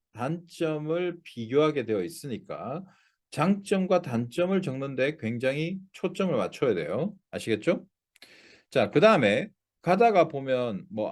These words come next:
"아, 이것도 안 되고 이것도 안 돼. 둘 다 안 돼." 뭐 이러면은 결국은 다른 옵션이 또 나오게 되어 있습니다. 아까는 이, 어, 절차 같은 예외 사항이 언급된다 했죠. 근데 여기서는,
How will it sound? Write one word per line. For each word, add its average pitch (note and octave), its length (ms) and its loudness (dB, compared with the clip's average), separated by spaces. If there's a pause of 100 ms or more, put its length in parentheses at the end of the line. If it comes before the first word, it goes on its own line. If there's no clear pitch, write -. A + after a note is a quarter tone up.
"아, D3 80 -2
이것도 G3 280 0
안 A#2 140 -2
되고 G#2 220 -2
이것도 D3+ 300 -4
안 F#2 140 -4
돼. E2+ 200 -8
둘 C3+ 280 -8
다 F#3+ 200 6
안 G2+ 180 -2
돼." G#2 320 0
뭐 A#2+ 140 0
이러면은 D#3+ 560 -2
결국은 D3+ 440 -4
다른 B2 400 0
옵션이 D3 380 -4
또 A#2+ 120 -6
나오게 A#2+ 340 -2
되어 F#2 120 -8
있습니다. - 560 -12 (300)
아까는 D#3+ 560 2 (260)
이, A2 220 -4
어, F#2+ 200 -4
절차 E3+ 400 0
같은 B2 340 -6
예외 E3+ 640 2
사항이 C3 460 -10
언급된다 G2+ 440 -10
했죠. A#2+ 440 -12 (360)
근데 A2+ 120 4
여기서는, F3 560 4